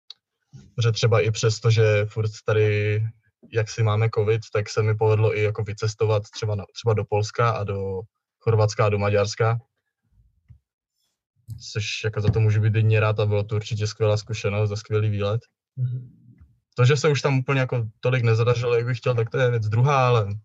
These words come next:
Speaker 1: to nevadí. Důležitá, důležitá je ta zkušenost. A myslím si určitě, že zrovna třeba do toho Zjelence, do, do Polska, by jsme mohli udělat nějakou větší výpravu z Česka, protože to, to hřiště a celkově ten turnaj za to určitě stojí.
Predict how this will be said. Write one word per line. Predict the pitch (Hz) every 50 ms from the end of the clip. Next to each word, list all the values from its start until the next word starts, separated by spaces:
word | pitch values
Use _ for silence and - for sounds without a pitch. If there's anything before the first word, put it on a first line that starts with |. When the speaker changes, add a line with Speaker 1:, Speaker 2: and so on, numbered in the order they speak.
| _ _ -
Speaker 1:
to | 104
nevadí. | 101 104 107 104 104 101 104 - -
Důležitá, | 107 104 101 104 101 104 104 - 107 104 104 101 101 104 107 107
důležitá | 110 104 107 104 104 - 110
je | 107
ta | 107 113
zkušenost. | 110 - - 110 - 95 101 107 120 - _ _ _ _ _ _ _ _ _ _ _ _ _ _ _ _ -
A | -
myslím | 117 110 107 120
si | 113 - 123
určitě, | 117 - - 123 117
že | 113
zrovna | 117 117 117 113 110
třeba | - - 117 113 110
do | 113 110
toho | - 117 117 113 113
Zjelence, | 107 110 107 104 104 104 - 117
do, | 107 110 107 107 107 104
do | 110 107
Polska, | 107 107 101 101 - - 110 110 110 104
by | 101 104 101 104
jsme | - - - 107 101 101 101 101 101 101 101 98
mohli | 98 101 101 101 104 101 98
udělat | 104 104 107 101 104 98
nějakou | 98 98 98 101 - 107 101
větší | 98 90 - - 104
výpravu | 95 95 92 - 98 95 92 90
z | -
Česka, | - - 87 - - - -
protože | - - 107 - 98 92 95 92 -
to, | - 98 95 92 107 _ _ _ _ _ _ _ _ _ - - _ _ _ -
to | - 117 110
hřiště | 110 107 110 107 - - 113
a | 104 107
celkově | 110 113 107 107 110 104 104
ten | 110 104 104
turnaj | 110 104 101 101 98
za | 104 98
to | - 107 98
určitě | 98 - - 101 98 98
stojí. | 101 - - 95 95 110